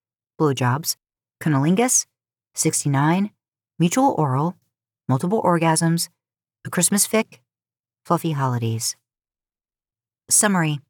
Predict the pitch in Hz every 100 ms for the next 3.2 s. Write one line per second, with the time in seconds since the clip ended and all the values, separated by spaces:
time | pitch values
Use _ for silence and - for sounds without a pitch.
0 | _ _ _ _ _ _ - 247 - 302
1 | - 214 202 196 170 151 - 156 - 165
2 | 156 - 156 - 147 143 156 - 143 120
3 | 120